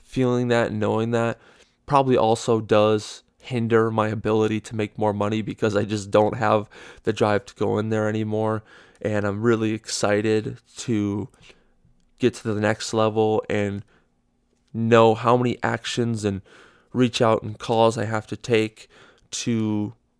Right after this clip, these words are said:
get relationships with people who wanna purchase and buy a property so that I c-, can yield an even higher amount that's gonna give me more leverage in my life. So, you know, I think that's, w-, again, that's why it's so important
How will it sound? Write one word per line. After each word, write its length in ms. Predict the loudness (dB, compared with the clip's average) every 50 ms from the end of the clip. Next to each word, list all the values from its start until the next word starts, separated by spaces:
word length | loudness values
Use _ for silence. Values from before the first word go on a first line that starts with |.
| _ _ _ _ _ _ -16 -4
get 260 | 2 4 4 4 4 2
relationships 840 | 0 0 2 0 0 0 -2 -6 -6 -6 -6 -6 -6 -8 -10 -6
with 140 | -6 -6 -6
people 280 | -6 -8 -8 -8 -8 -8
who 80 | -6
wanna 180 | -6 -4 -4 -6
purchase 340 | -4 -6 -6 -6 -8 -12 -10
and 80 | -6
buy 140 | -2 0 0
a 40 | -2
property 600 | -2 -4 -4 -2 -2 -2 -2 -2 -2 -2 -4 -6 -10 -20 -20 -20 -20 _ _
so 160 | -10 -4 0
that 160 | 2 2 4 4
I 180 | 2 0 -2
c-, 340 | -4 _ -16 -20 -20 -20 _ _
can 580 | -10 -6 -4 -4 -2 -2 -2 -4 -4 -6 -8 -12 _ _ _ _ _
yield 340 | -8 -2 2 2 2 2 2
an 120 | 0 -2 -2
even 220 | -4 -4 -6 -6
higher 340 | -4 -2 0 0 2 2 0
amount 480 | 0 0 0 -2 0 -2 -2 -4 -6
that's 200 | -6 -8 -8 -8
gonna 240 | -8 -8 -8 -8 -8 -12 _ _ _ _ _ _ _ _ _ _ _
give 140 | -4 -2 -2
me 120 | 0 -2
more 280 | 0 2 4 4 4 6
leverage 360 | 4 4 2 2 0 -2 -2
in 80 | -4 -6
my 120 | -6 -6
life. 540 | -6 -6 -4 -4 -4 -6 -8 -12 -18 -20 -20 _ _ -20 -20 -20 -20 -20 _ _ _ _ _
So, 600 | -16 -8 -4 0 0 2 2 2 0 -2 -4 -6 _ _ _ -4
you 100 | -2 2
know, 140 | 2 4 4
I 120 | 2 2
think 240 | 0 -4 -6 -6 -2
that's, 320 | -2 -2 -2 -4 -8 -18 -18 _ _ _ -14
w-, 160 | -14 -14 -12 _ -8
again, 600 | -6 -2 0 0 2 2 2 0 -2 -4 -6 -12 _ _ -4
that's 260 | -4 -4 -4 -4 -2
why 140 | -2 -2 -2
it's 140 | -2 -6 -6
so 260 | -4 -4 -2 -2 -2
important 600 | -4 -6 -4 -2 0 0 0 -2 -6 -10 -12